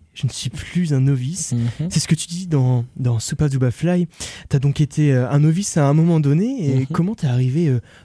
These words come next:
Speaker 1: dans le rap déjà ? T'as toujours, euh, été baigné dans ce style ou, ou pas du tout ?
Speaker 2: Alors, comment je suis arrivé dans le rap, ça, c'est une très, très bonne question. En fait, euh, quand j'étais petit,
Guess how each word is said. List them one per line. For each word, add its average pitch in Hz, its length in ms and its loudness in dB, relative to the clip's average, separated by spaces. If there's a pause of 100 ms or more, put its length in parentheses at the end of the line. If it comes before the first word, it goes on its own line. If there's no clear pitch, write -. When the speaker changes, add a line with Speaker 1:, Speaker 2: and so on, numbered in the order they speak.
Speaker 1:
dans 131 100 2
le 131 60 2
rap 165 200 -2
déjà ? 135 380 0 (300)
T'as 139 80 0
toujours, 160 420 -2
euh, 135 380 2
été 143 180 -2
baigné 151 200 2
dans 147 120 0
ce 127 140 -4
style 208 260 -6
ou, 127 180 0 (120)
ou - 60 -6
pas 127 120 0
du 117 120 -6
tout ? - 140 -12 (440)
Speaker 2:
Alors, 113 260 -2
comment 156 280 -2
je - 80 -4
suis 147 100 -2
arrivé 120 420 0
dans 117 140 -2
le 120 80 -4
rap, 131 120 -2
ça, - 160 -6
c'est - 200 -8
une 95 160 -8
très, 127 180 -10
très - 160 -8
bonne 120 240 -2
question. 135 680 -6
En 107 120 -4
fait, 131 380 -6
euh, 110 320 -2
quand 110 160 -6
j'étais 107 240 -4
petit, 156 360 -6